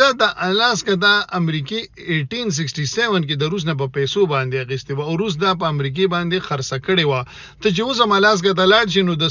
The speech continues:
سټریټ نومونه چې دي که نه، د سټریټ د کوڅو نومونه، هغه اوس هم د دغه باندې دي، د رشین نیمز دي. او دا بلو ډاټ چې دی که نه، دلته زه یم. دا بالکل د امریکې او د کینیډا په بارډر باندې زه اوسېږم. ته پوه شوې؟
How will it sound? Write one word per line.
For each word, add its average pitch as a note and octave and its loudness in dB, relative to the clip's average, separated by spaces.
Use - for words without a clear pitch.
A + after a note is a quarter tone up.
سټریټ G#3+ -6
نومونه G3+ 2
چې D#3+ -4
دي A#3+ -4
که A3+ -2
نه، G#3 0
د D#3 -4
سټریټ F3 -6
د D3+ -2
کوڅو D3+ -6
نومونه، F3 0
هغه D3 -4
اوس G3 0
هم F#3 2
د E3 6
دغه E3 2
باندې C#3+ 0
دي، C#3 -2
د - 0
رشین F3 4
نیمز C#3+ -2
دي. C3 -2
او E3 -4
دا F#3+ 6
بلو B3+ 2
ډاټ B3 6
چې G#3+ 0
دی B3+ 6
که G#3+ -2
نه، F3 0
دلته F#3 0
زه E3 0
یم. C#3+ -4
دا G#3 6
بالکل A#3+ -4
د - 2
امریکې F3 0
او G#3 4
د - 4
کینیډا E3+ 0
په D3+ -4
بارډر C#3+ -2
باندې C3+ -6
زه C3+ -8
اوسېږم. B2+ -8
ته G#3 2
پوه A#3+ -4
شوې؟ G3 0